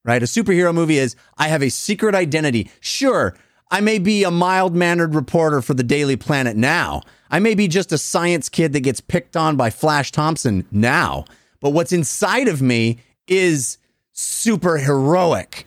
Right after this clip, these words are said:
If only I could put on the mask and show everyone. That's, that's why comic books worked for kids and teens, and why superhero movies work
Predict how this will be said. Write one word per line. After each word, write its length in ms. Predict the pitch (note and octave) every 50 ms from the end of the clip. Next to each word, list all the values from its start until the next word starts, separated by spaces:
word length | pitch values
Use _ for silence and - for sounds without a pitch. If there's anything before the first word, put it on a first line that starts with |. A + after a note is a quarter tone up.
| - -
If 120 | - A#2+ - - -
only 360 | A3 A3 A3+ A3 G3+ F#3 E3
I 120 | C#3 D3
could 240 | A#2 D#3+ C#3+ A#2+ - - _ _ _
put 160 | - G#3 A#3 A3
on 100 | G#3 G3
the 60 | F#3
mask 420 | F3+ F3+ F#3+ F#3+ F#3+ F#3 - - E3
and 100 | D3+ C#3
show 320 | - - - G3+ F#3 E3+
everyone. 380 | D3+ C3+ B2 A#2+ G#2+ G#2 F#2+ - - - -
That's, 220 | G#3+ A#3 A3+ - - _
that's 220 | - A#3 C4+ - B3+
why 300 | A3 G#3+ G3+ F#3+ F#3 F3
comic 440 | - - - E3 D#3+ E3+ E3+ D3
books 320 | - E3 E3 D#3+ D3 - -
worked 480 | C3 C3 C#3+ C#3+ C#3+ C#3 - - - - - - _ _ -
for 120 | - D3
kids 440 | - - - D#3+ D3 D3 C#3+ C3+ C3
and 160 | C#3 C3+ B2
teens, 560 | - D3 C#3 B2+ B2 B2 A#2+ A#2+ B2 A#2+ - - _ _ _
and 160 | - A#2+ B2+
why 580 | B2 A#2+ C3 C3 C3 C3 C3 B2+ B2+ B2 A#2 - _ _ _ _
superhero 540 | - - F#3 E3 D#3 D#3 D3 D3 C#3+ C#3+
movies 420 | C3+ C3 C3 B2 B2 B2 B2 A2+ A2
work 440 | A2 A#2 B2 A#2 A2+ A2 - -